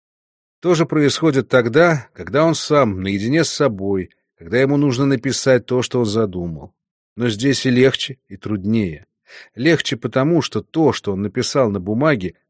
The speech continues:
остается, и к нему можно снова возвратиться.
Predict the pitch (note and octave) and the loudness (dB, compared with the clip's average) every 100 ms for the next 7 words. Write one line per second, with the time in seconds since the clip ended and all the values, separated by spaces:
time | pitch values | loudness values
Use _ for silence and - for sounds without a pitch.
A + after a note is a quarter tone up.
0 | _ - - C3 D3+ D#3 - - - _ | _ -16 -4 0 4 4 2 -6 -14 _
1 | _ - A#2 B2+ C3 A2 B2 - C3 C#3+ | _ -8 -4 -2 0 -2 -4 -2 0 4
2 | B2 A#2 A2+ A2 C3+ C3 - - - - | 4 4 0 0 0 0 -4 -6 -10 -16